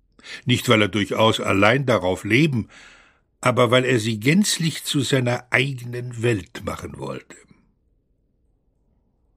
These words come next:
Eine Insel taugt nicht viel mehr als das Festland, wenn sie zu groß ist.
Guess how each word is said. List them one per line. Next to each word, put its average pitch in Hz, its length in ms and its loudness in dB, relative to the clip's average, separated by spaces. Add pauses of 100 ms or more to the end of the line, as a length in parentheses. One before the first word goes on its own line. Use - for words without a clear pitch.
(720)
Eine 147 220 2
Insel 170 360 4
taugt 147 360 2
nicht 143 220 -4
viel 127 280 2
mehr 110 260 6
als 104 200 0
das 104 160 -6
Festland, 101 680 -2 (420)
wenn 104 160 2
sie 95 160 -4
zu 113 220 -4
groß 82 440 -2
ist. - 420 -10